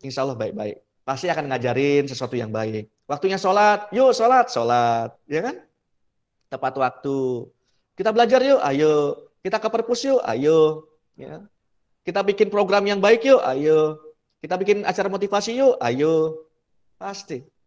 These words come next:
Insya Allah hal-hal baik akan datang kalau seandainya kita berada di lingkungan yang baik.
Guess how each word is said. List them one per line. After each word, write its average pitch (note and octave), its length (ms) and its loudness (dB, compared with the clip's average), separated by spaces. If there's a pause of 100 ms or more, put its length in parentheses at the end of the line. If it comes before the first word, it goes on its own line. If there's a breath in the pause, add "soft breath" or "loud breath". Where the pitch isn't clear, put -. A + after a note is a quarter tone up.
(400)
Insya C3+ 320 -4
Allah D3 400 -6
hal-hal B2 240 -6
baik B2+ 240 -4
akan A2+ 160 -8
datang A#2+ 240 -6 (120)
kalau F#3 400 -6
seandainya C3+ 320 -10
kita B2 200 -12
berada A2+ 240 -10
di A2+ 80 -12
lingkungan A2+ 320 -14
yang A2+ 100 -20
baik. G2 220 -20